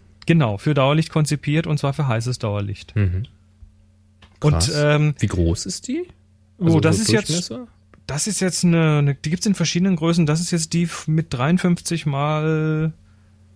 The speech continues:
Speaker 1: dreiundv-, nee, dreiundvierzig mal dreiunddreißig oder so.
Speaker 2: Okay, also rechteckig. Mhm.
Speaker 1: Die ist rechteckig. Ähm, kommt noch mit einem Transporttäschchen.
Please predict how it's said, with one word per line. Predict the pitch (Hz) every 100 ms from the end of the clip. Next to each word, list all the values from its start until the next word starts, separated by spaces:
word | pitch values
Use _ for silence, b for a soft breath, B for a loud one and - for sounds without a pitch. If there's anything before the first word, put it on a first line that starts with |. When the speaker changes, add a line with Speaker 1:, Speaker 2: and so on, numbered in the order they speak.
| -
Speaker 1:
dreiundv-, | - 123 139 -
nee, | 135 131
dreiundvierzig | - 123 175 185 175 170
mal | 147
dreiunddreißig | 135 135 123 135 147 120
oder | 104
so. | 98 104 160 - _ _ -
Speaker 2:
Okay, | 104 - 302
also | 117 107
rechteckig. | 101 - - 104 - - -
Mhm. | 120 135 269
Speaker 1:
Die | 123
ist | 120
rechteckig. | 117 117 123 113 127 - b b b b - -
Ähm, | 117 117 120 117 120 123 120 113 - - - - - - - - - - - - - - - -
kommt | 135 139
noch | 131
mit | 135 -
einem | 123 120
Transporttäschchen. | - 107 - - 139 180 - - 165 175 - - - - - 156 165 165 165 165 170 170 175